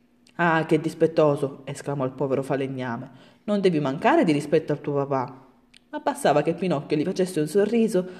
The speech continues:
perché Geppetto, che già l'amava come un figliolo, lo perdonasse.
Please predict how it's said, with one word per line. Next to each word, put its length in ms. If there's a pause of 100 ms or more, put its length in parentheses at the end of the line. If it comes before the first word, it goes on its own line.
(160)
perché 280
Geppetto, 720
che 160
già 200
l'amava 360
come 160
un 80
figliolo, 840 (320)
lo 140
perdonasse. 720